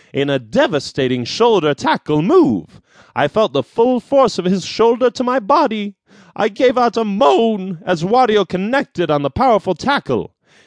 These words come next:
It was easy to underestimate Wario because of his goofy appearance and his large size,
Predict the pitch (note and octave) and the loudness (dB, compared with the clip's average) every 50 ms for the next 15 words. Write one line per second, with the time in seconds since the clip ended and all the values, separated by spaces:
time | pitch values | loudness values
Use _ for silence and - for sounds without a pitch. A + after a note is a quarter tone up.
0 | _ - D3+ E3 C3 F3 D3+ B2 - - - B3 C4+ A3+ E3 A#2+ C3+ C3 A#2 - | _ -2 -2 0 0 0 -2 -2 -4 -6 -2 0 0 0 0 0 -4 -6 -4 -2
1 | D3+ E3 D#3 C#3 C3+ D3+ F#3+ A#3+ - - - D3 B2+ B2 A#2 G#2+ B2+ E3+ G#3 G#3+ | -2 0 0 0 0 0 0 -2 -4 -6 -8 -4 -2 -2 -2 0 2 2 2 2
2 | E3 C#3+ B2+ A#2 G#2 A#2+ A2+ D#3+ D#3 D3 C#3 B2+ D3 D3+ C3 A#2 - - D#4+ C#4+ | 2 2 0 0 0 -2 -2 -2 -2 -2 -2 -2 -2 -4 -4 -4 -4 -2 -2 -2
3 | - - C3 A#2+ A2 - - D#4 D#4 D#3 G#2+ G#2 F2+ E2+ E2+ - - - - A#2+ | -2 -2 -2 -2 -2 0 0 0 0 0 0 -2 -6 -8 -10 -16 -16 -10 -10 -8
4 | A2+ C3 B2+ A2 B2+ D3 D#3+ - G3 D#3+ B2+ A#2 - - - C4 C#4+ G3 B2+ F2+ | -4 -4 -4 -4 -2 0 0 2 2 2 0 -2 -6 -4 -2 -2 -2 -2 -2 -4
5 | E2 E2+ F#2 - | -6 -8 -12 -16